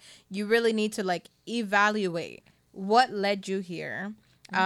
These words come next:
Speaker 1: um, what, what traits in this person, like, attracted you to him or her. And I think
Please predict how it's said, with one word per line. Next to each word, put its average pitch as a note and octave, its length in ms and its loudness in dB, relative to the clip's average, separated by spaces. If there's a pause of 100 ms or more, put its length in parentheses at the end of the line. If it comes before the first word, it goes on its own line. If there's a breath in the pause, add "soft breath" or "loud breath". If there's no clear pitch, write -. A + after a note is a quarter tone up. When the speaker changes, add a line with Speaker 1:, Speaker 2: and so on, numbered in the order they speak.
(260)
Speaker 1:
um, F3+ 140 -8
what, G3+ 400 0
what F#3+ 280 -2
traits B3 340 -4
in A#3 80 -4
this G#3+ 160 -4
person, F3 720 -6
like, D#3+ 320 -10
attracted F3+ 640 -6
you E3 380 -8 (340 soft breath)
to B3+ 220 -4
him E3 420 -6
or F3+ 160 -2
her. E3 380 -6 (440 loud breath)
And G#3 560 4 (380)
I G3+ 140 2
think A#3 320 -6